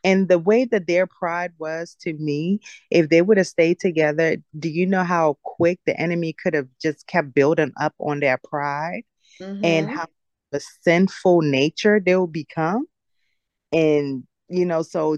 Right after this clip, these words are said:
Speaker 1: to me, that was a blessing, scattering them, making sure that, you know, they, they didn't fulfill what they wanted to do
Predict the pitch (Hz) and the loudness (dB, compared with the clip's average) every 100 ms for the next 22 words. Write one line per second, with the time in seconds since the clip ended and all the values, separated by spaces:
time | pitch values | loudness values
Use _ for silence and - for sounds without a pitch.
0 | - 160 147 208 202 156 165 190 214 208 | -6 -10 -6 -4 -4 -4 -6 -4 -4 -4
1 | 160 147 131 - 123 131 - - 160 170 | -6 -6 -8 -10 -10 -10 -6 0 2 2
2 | 175 170 170 139 139 143 139 143 156 151 | 2 0 0 0 0 -2 -4 -4 -6 -4
3 | 156 151 147 143 - _ _ - 202 190 | -2 0 2 0 -4 _ _ -2 0 0
4 | 180 185 160 185 196 226 214 - 185 - | -2 -4 -4 -4 -4 -4 -6 -10 -12 -4
5 | 208 196 165 156 165 - _ 143 139 160 | -2 0 -2 -4 -6 -6 _ -8 -4 -4
6 | 151 147 147 143 - 147 120 135 | -6 -10 -10 -10 -10 -8 -4 -4